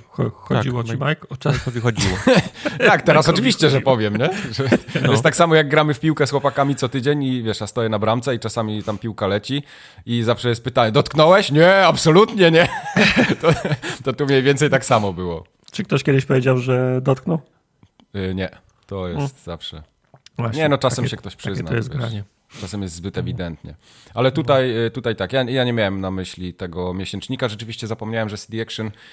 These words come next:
Speaker 3: y, jeszcze się trzyma. Pamiętałem, że ono właśnie padło i zupełnie mi wyleciało z głowy, że ono w takim innym cyklu teraz wydaje się.
Speaker 1: Mhm.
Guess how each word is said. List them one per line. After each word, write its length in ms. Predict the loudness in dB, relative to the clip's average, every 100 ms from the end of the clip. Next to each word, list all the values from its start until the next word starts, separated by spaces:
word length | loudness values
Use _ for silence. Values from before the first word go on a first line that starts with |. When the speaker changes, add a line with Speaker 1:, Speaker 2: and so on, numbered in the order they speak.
| -20 -14
Speaker 3:
y, 220 | -8 -8 -8
jeszcze 220 | -8 -8
się 120 | -8
trzyma. 480 | -6 -4 0 0 0
Pamiętałem, 460 | 0 0 4 4
że 100 | 4
ono 140 | 0 0
właśnie 240 | -4 -4
padło 520 | 2 2 2 2 0
i 540 | 0 -6 -4 -6 -6 -6
zupełnie 340 | -6 -4 -4 -4
mi 100 | -2
wyleciało 400 | -4 0 -2 -2
z 40 |
głowy, 220 | -2 -4
że 100 | -2
ono 100 | -6
w 60 | -6
takim 240 | -10 -8
innym 200 | -6 -8
cyklu 280 | -10 -14 -14
teraz 240 | -12 -12
wydaje 380 | -14 -12 -12 -12
się. 140 | -10 -8
Speaker 1:
Mhm. 240 | -6 -8